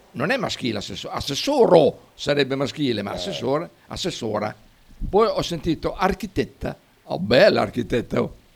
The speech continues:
Speaker 1: Eh? O no?
Speaker 2: Sì, sì.
Speaker 1: Ma babacca che
Speaker 2: Però almeno se sono due di architette.
Speaker 1: Architette o architetta? Beh, oh, se, se uno, se uno è stato operata.
Speaker 2: Eh, cos'è questo?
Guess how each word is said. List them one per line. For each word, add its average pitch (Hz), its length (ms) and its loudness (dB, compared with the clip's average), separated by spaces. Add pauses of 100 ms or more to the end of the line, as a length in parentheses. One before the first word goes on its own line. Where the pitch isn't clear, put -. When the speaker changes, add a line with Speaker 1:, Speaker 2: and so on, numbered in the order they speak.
(640)
Speaker 1:
Eh? 175 220 -2 (100)
O 151 80 -4
no? 127 220 -2 (260)
Speaker 2:
Sì, - 260 -8 (280)
sì. - 180 -8
Speaker 1:
Ma 98 120 -6
babacca - 480 -10
che - 180 -18 (1000)
Speaker 2:
Però 131 140 8
almeno 135 240 10
se - 120 2
sono 123 180 2
due 131 180 2
di 98 240 -4
architette. 127 800 -2
Speaker 1:
Architette 208 580 2
o 185 80 4
architetta? 127 560 2
Beh, 113 140 2
oh, 131 180 6
se, - 220 -4
se - 120 -14
uno, 117 160 -10 (340)
se - 120 -6
uno 143 120 -2
è 120 40 -4
stato 123 220 -6
operata. 160 480 -4 (160)
Speaker 2:
Eh, 90 80 -16 (320)
cos'è 160 240 -6
questo? 82 280 -8